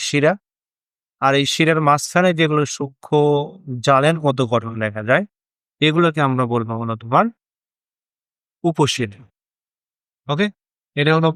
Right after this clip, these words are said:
পত্রক শীর্ষ, পত্রক শীর্ষ, এটা হলো পত্র কিনারা, এটা হলো পত্র কিনারা। এ হলো সরল পত্রের গঠন। তো এটা মনে রাখতে হবে,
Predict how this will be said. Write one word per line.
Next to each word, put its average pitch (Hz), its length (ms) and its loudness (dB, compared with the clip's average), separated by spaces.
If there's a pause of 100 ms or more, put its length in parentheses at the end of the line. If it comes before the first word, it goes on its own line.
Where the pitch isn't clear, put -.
পত্রক 147 800 2 (480)
শীর্ষ, - 300 0 (840)
পত্রক 139 580 2 (180)
শীর্ষ, - 300 -4 (1000)
এটা 143 200 2
হলো 156 160 2 (100)
পত্র 147 280 0 (180)
কিনারা, 120 360 0 (300)
এটা 117 180 -6
হলো 131 160 -4 (100)
পত্র 123 300 -4 (480)
কিনারা। 110 380 -2 (500)
এ 156 120 2
হলো 156 160 2 (100)
সরল 139 300 2
পত্রের 117 320 -4
গঠন। 113 300 0 (580)
তো - 120 0
এটা 147 140 2
মনে 156 220 4
রাখতে - 240 -4
হবে, 123 220 0